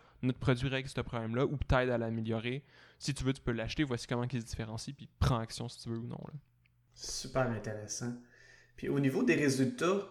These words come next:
Speaker 2: quelles devraient être les attentes ou quelles attentes pourraient avoir les gens qui veulent investir en publicité Facebook ou Instagram ? Tu sais, parce que souvent, la gestion des attentes, c'est toujours important. On sait que c'est un investissement. Il y en a qui ont des attentes irréalistes.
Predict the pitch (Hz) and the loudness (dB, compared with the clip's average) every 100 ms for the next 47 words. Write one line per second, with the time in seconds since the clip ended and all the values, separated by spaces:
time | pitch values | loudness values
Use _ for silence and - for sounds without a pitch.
0 | - _ _ - 339 285 151 135 131 123 | -12 _ _ -2 0 2 4 4 6 4
1 | 120 151 160 156 123 117 117 107 - 139 | 6 6 6 6 2 4 2 2 2 2
2 | 139 131 117 - 214 135 127 147 156 - | 2 -2 -2 -2 0 0 0 0 -2 -4
3 | 123 123 117 117 123 139 131 117 113 139 | 0 4 4 4 4 4 6 6 4 0
4 | 135 - 117 123 127 123 120 120 - 156 | 0 -2 2 4 6 4 4 2 0 2
5 | 135 131 120 120 - 135 - 120 117 123 | 2 2 2 0 0 0 4 4 4 2
6 | 139 120 123 120 117 110 113 131 127 120 | 0 2 4 4 2 0 0 0 0 -2
7 | 147 - - - 127 151 123 123 - 143 | -4 -4 -4 0 4 6 6 4 2 4
8 | 135 127 127 139 139 - 131 123 131 120 | 6 6 6 4 2 2 2 4 6 4
9 | 120 117 156 127 - 156 139 127 120 120 | 2 0 -2 -2 0 2 4 4 6 4
10 | 120 - - 127 151 123 135 131 123 120 | 2 0 0 2 4 4 2 2 2 4
11 | 120 131 135 123 131 127 113 120 170 - | 2 2 2 4 8 8 8 6 4 0